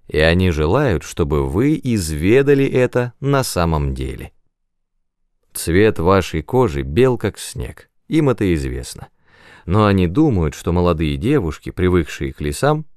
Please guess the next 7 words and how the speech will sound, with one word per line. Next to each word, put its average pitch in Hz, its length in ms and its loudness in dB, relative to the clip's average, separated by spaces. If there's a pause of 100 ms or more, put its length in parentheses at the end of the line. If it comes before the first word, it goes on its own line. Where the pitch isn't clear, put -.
(280)
не 120 200 4
найдут 104 540 2
правильной 73 580 2
дороги 85 500 0
среди 127 360 -2
просторных 95 920 0
полей. 60 480 -10